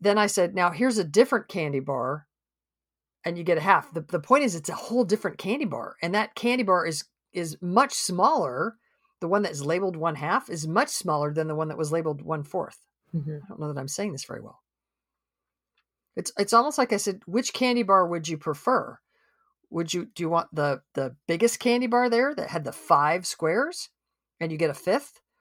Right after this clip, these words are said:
Speaker 1: Or do you want the littlest candy bar there that had two squares and, and do you want a half?" And, and that's okay as long as we're super clear that it's different candy bars we're talking about.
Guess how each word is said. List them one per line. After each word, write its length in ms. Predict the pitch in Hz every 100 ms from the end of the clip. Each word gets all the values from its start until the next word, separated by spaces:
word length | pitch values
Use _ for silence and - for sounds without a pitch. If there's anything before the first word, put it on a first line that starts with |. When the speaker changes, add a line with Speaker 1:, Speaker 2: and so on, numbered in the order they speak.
| _
Speaker 1:
Or 140 | - 180
do 60 |
you 60 | 190
want 160 | 175
the 80 | 156
littlest 440 | 147 233 285 165 -
candy 240 | 165 156
bar 400 | 151 143 147 160
there 500 | 160 156 151 147 151 - _ _ _
that 120 | 160
had 180 | 156 147
two 160 | - 381
squares 480 | - 165 151 175 - _
and, 140 | - -
and 100 | 170
do 40 | 156
you 60 |
want 120 | 165 147
a 40 |
half?" 400 | 165 170 - - _ _ _ _ _ _ _ -
And, 120 | - -
and 120 | 196
that's 220 | 277 311
okay 400 | 233 - 269 349
as 100 | 214
long 200 | 175 170 170
as 100 | 156
we're 120 | 160
super 580 | - - 277 302 208 170
clear 400 | - 285 175 143
that 220 | 170 160
it's 160 | 170 143
different 520 | 135 160 254 208 160
candy 360 | - 196 277 247
bars 320 | 156 123 131
we're 80 | 143
talking 340 | - 139 139
about. 260 | - - -